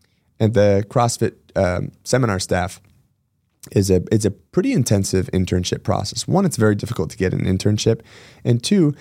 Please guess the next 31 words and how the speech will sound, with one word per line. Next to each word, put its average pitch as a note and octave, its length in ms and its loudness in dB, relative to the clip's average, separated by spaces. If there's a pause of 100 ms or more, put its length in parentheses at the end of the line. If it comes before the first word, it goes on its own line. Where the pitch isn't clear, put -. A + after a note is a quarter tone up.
(100)
there's B2 160 2
not A#2+ 240 2
a - 20 0
lot E3+ 140 2
of D3 80 2
guidelines G2+ 600 2
for - 120 -4
the G2+ 80 -2
internship, G#2+ 640 0 (580)
and, A#2 440 2 (340)
and G#2 380 2
three, D#3 440 0
you C3 260 2
have A#2 200 2
to - 80 -8
be A2+ 100 4
able G#2+ 140 0
to, G#2 140 -4
like, F#2+ 300 -2
take C3 240 2
feedback, G#2+ 520 0
travel B2+ 440 0
around, A2 420 0 (480)
you A#2 100 -2
know, G2+ 160 2
w-, E2+ 240 -6 (260)
work C3+ 400 0
really C3 300 2
hard G#2+ 380 2
for, F#2 560 -2 (680)
um, F#2 520 -4